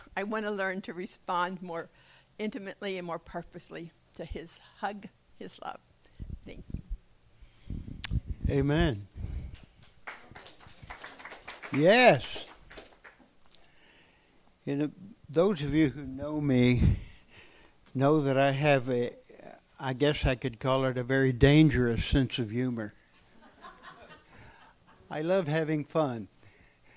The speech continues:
Speaker 2: and I love humor. Uh, this morning, I said to Linda, "I love you. You're my favorite wife."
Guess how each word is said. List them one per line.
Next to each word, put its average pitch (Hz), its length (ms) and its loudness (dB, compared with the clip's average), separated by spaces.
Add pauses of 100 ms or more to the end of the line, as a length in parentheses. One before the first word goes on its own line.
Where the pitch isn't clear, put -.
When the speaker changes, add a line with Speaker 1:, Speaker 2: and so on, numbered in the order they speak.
(140)
Speaker 2:
and 139 140 -4
I 123 80 0
love 143 260 0
humor. 151 520 0 (720)
Uh, 113 240 -8
this 143 320 -2
morning, 156 520 2 (760)
I 135 100 -4
said 147 360 -2
to 135 120 0
Linda, 135 540 0 (1080)
"I 180 200 -6
love 196 280 0
you. 151 120 2
You're 170 360 2
my 156 260 0
favorite 220 600 2
wife." 190 720 0